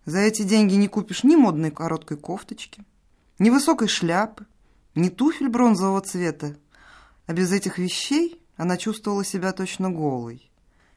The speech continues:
Ей казалось, что не только люди, но даже лошади и собаки глядят на неё и смеются над простотой её платья.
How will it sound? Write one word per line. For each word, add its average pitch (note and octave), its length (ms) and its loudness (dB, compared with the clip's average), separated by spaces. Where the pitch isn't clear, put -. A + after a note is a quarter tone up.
Ей A#3 200 4
казалось, A#3+ 640 2
что - 220 -4
не F#3+ 120 2
только C4+ 340 0
люди, B3 340 2
но D3+ 160 0
даже D#3 280 -2
лошади D#3+ 560 -2
и D#3 80 -4
собаки F#3 840 -4
глядят E3 480 0
на F#3+ 60 -2
неё D#3+ 260 0
и D3+ 40 -4
смеются D#3+ 680 -4
над D#3 180 -6
простотой D3+ 580 -6
её D3+ 140 -4
платья. C3 640 -12